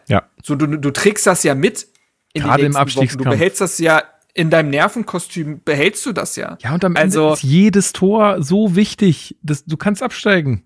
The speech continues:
Speaker 1: wegen einem Tor.
Speaker 2: Ja, das, so, also die, die Tordifferenz ist sowieso, also Hertha hat sich jetzt nachdem, also du musst dir mal vorstellen, Gladbach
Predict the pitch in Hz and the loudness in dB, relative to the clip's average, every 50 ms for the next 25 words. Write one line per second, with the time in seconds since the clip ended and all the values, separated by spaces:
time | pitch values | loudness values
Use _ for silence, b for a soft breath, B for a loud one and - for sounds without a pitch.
0 | _ - 131 147 156 160 160 160 147 147 147 143 139 123 - 131 117 110 104 113 | _ -2 2 2 2 2 2 2 2 2 2 2 0 0 0 0 0 0 0 -2
1 | - - 127 127 143 147 147 147 143 127 120 131 156 151 139 - 131 123 131 127 | -6 -4 0 0 2 2 2 -2 -4 -4 -4 0 0 2 2 2 2 2 2 2
2 | 120 127 123 127 113 127 123 - - 135 156 175 175 156 156 160 156 - 160 131 | 2 2 2 2 0 0 -2 0 0 2 2 2 0 -2 -4 -4 -6 -6 -6 -6
3 | 131 139 127 135 120 139 151 143 127 120 135 123 117 135 147 139 - 147 139 143 | -4 -4 -4 -2 -2 0 2 2 2 2 0 0 2 2 0 2 2 0 0 -2
4 | 143 - - 147 139 131 - 143 143 143 - - - 147 131 - 147 143 139 139 | -2 -4 -8 -8 -8 -6 -4 -4 -4 -4 -6 -8 -8 -8 -8 -4 -4 -2 -2 -2
5 | 139 131 B B B B B B - 117 127 151 139 131 143 175 180 180 135 131 | -4 -8 B B B B B B -4 0 0 0 2 0 0 0 0 2 2 2
6 | 120 - 165 170 - 147 127 117 131 - - - - 147 143 160 165 - | 2 2 0 0 -2 -4 -4 -2 -2 -2 -2 0 0 0 0 0 -2 -4